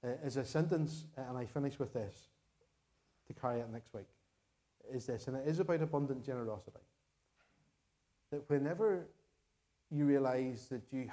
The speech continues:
have more than you need, build a longer table and not a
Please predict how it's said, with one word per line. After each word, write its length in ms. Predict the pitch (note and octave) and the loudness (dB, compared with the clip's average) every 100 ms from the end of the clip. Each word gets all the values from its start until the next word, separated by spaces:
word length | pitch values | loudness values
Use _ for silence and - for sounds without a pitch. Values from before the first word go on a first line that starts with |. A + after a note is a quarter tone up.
| - | -6
have 260 | B2 A2+ B2 | -4 -4 -2
more 340 | C3 D3 D3 | 2 4 4
than 220 | C#3+ B2+ | 2 -2
you 120 | B2 | -4
need, 300 | B2 B2 G2+ - F#2 _ _ _ _ _ _ _ _ _ _ _ _ _ _ _ _ _ _ _ _ _ _ _ _ _ _ - | -4 -4 -6 -12 -20 _ _ _ _ _ _ _ _ _ _ _ _ _ _ _ _ _ _ _ _ _ _ _ _ _ _ 2
build 200 | D3 C3+ | 2 4
a 60 | |
longer 440 | B2 B2+ C3+ B2 A#2 - | 2 2 2 0 -2 -4
table 320 | C3+ G#2 F#2+ - - - _ _ _ _ _ _ | -4 -4 -10 -12 -14 -18 _ _ _ _ _ _
and 160 | B2+ B2+ | -6 -2
not 160 | A#2+ | 0
a 100 | A2+ | -2